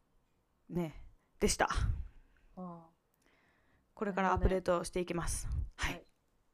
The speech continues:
Speaker 2: リポーター。
Speaker 1: 以上です。すいませんでした。
Speaker 2: いいえ。リポーターだね。十分に。
Speaker 1: リポーター、ぷっちゃんでした。ありがとうございます。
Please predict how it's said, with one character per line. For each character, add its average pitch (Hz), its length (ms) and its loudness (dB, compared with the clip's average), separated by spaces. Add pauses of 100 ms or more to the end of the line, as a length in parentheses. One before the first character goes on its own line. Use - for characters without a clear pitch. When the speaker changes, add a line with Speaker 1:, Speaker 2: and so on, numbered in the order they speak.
(340)
Speaker 2:
リ 185 80 -6
ポ 185 100 -6
ー - 0 -
タ - 0 -
ー。 233 40 6
Speaker 1:
以 233 40 6
上 196 120 8
で 170 120 4
す。 - 60 0
す 226 80 6
い 202 40 10
ま 196 80 10
せ 202 100 8
ん - 40 6
で 185 80 4
し - 40 2
た。 180 100 2 (500)
Speaker 2:
い 180 140 -8
い 170 60 -6
え。 151 280 -8 (680)
リ 180 80 -14
ポ 190 180 -10
ー 185 40 -8
タ 185 100 -4
ー 180 40 -4
だ 180 100 -6
ね。 175 180 -12 (520)
十 185 180 -8
分 170 180 -14
に。 156 160 -16
Speaker 1:
リ 196 120 -6
ポ 202 140 -2
ー - 20 -6
タ 202 220 6
ー、 - 20 -12 (100)
ぷ 233 100 2
っ - 40 4
ち - 100 0
ゃ 180 60 4
ん - 20 -2
で 175 80 -2
し - 80 -4
た。 - 160 4
あ 202 60 4
り 196 80 0
が 175 80 0
と 175 80 2
う - 20 -2
ご - 40 -4
ざ 175 100 2
い - 20 2
ま 175 120 0
す。 - 220 -12